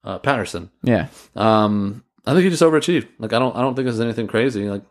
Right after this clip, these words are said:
Speaker 1: I just think he, they're, they play people tough, right? Like, for the most part, but I just don't think
Speaker 2: They're just six and sixty too much now. Where you're like, "Eh, are they just?" I don't know.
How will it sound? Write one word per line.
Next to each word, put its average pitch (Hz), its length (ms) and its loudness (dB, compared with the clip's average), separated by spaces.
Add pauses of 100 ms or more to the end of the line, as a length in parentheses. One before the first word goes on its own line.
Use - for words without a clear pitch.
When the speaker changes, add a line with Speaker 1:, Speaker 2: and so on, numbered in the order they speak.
(680)
Speaker 1:
I 98 80 -4
just 107 160 -4
think 110 240 -4 (260)
he, 120 180 0
they're, 117 200 2
they 117 160 2
play 131 240 2
people 123 240 0
tough, 101 400 0
right? 139 340 0
Like, 95 140 -10 (1120)
for - 100 -4
the 107 60 0
most 117 240 2
part, 104 360 2 (460)
but 107 220 0
I 113 80 -4
just 113 120 -6
don't 117 200 -4
think 107 120 2
Speaker 2:
They're 151 80 6
just 233 340 2
six - 260 -2
and 151 100 2
sixty 147 320 0
too 95 160 -2
much 80 280 -6
now. 73 260 -6 (180)
Where 127 140 0
you're 127 100 4
like, 127 260 2
"Eh, 311 240 4 (520)
are - 80 0
they 185 60 4
just?" - 400 -8 (600)
I - 80 -4
don't 240 160 2
know. 196 280 4